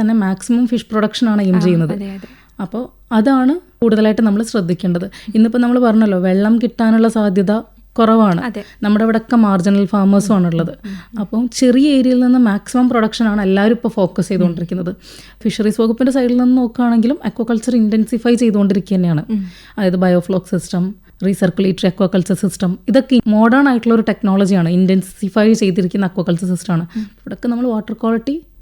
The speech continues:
Speaker 2: ഉം.
Speaker 1: throughout മോണിറ്റർ
Speaker 2: ടെസ്റ്റ്
Speaker 1: ചെയ്യാന്നുള്ളതാണ്
Speaker 2: ചെയ്തുകൊണ്ട്
Speaker 1: കാര്യം.
Speaker 2: തന്നെ ഇരിക്കണം. അതുപോലെ തന്നെ ഇവർക്ക് കൊടുക്കുന്ന ഭക്ഷണത്തിന്റെ കാര്യവും വളരെയേറെ ശ്രദ്ധിക്കേണ്ടത് ആ കാര്യങ്ങൾ
Speaker 1: അതെ.
Speaker 2: തന്നെയല്ലേ? അതിലെന്തൊക്കെയാണ്? നമ്മൾ സാധാരണ ആർട്ടിഫിഷ്യൽ ആയിട്ടുള്ളതാണല്ലോ കൊടുക്കുന്നത്.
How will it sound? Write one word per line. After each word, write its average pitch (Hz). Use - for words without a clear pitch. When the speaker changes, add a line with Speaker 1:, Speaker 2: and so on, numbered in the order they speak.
Speaker 2:
ഉം. 214
Speaker 1:
throughout 226
മോണിറ്റർ 233
Speaker 2:
ടെസ്റ്റ് 226
Speaker 1:
ചെയ്യാന്നുള്ളതാണ് 226
Speaker 2:
ചെയ്തുകൊണ്ട് 220
Speaker 1:
കാര്യം. 190
Speaker 2:
തന്നെ 277
ഇരിക്കണം. 170
അതുപോലെ 254
തന്നെ 285
ഇവർക്ക് 254
കൊടുക്കുന്ന 247
ഭക്ഷണത്തിന്റെ 254
കാര്യവും 233
വളരെയേറെ 233
ശ്രദ്ധിക്കേണ്ടത് 220
ആ 214
കാര്യങ്ങൾ 202
Speaker 1:
അതെ. 196
Speaker 2:
തന്നെയല്ലേ? 185
അതിലെന്തൊക്കെയാണ്? 220
നമ്മൾ 214
സാധാരണ 233
ആർട്ടിഫിഷ്യൽ 247
ആയിട്ടുള്ളതാണല്ലോ 247
കൊടുക്കുന്നത്. 196